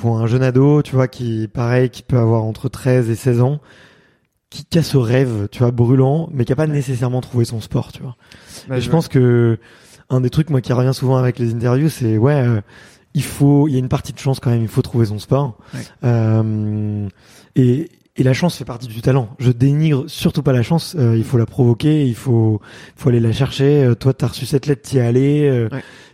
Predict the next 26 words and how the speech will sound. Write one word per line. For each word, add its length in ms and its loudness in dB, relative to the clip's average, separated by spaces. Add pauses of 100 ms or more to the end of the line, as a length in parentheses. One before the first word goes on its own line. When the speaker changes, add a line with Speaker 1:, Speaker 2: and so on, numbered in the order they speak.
(100)
Speaker 1:
te, 120 -2 (180)
voilà, 200 4
tu 120 -8
te 100 -12
l'es 60 2
donnée. 320 2 (380)
Tu 120 -14
donnerais 260 2
quoi 100 2
comme, 220 0
euh, 200 2
comme 160 -2
petit 120 -10
conseil, 420 0
euh, 340 2 (460)
à 60 -4
ces 180 0
enfants 220 2
qu'on, 280 -2
qu'on 160 -8
se 160 0
rêve 560 2
dans 120 0
la 80 -2
tête 320 0
et, 480 0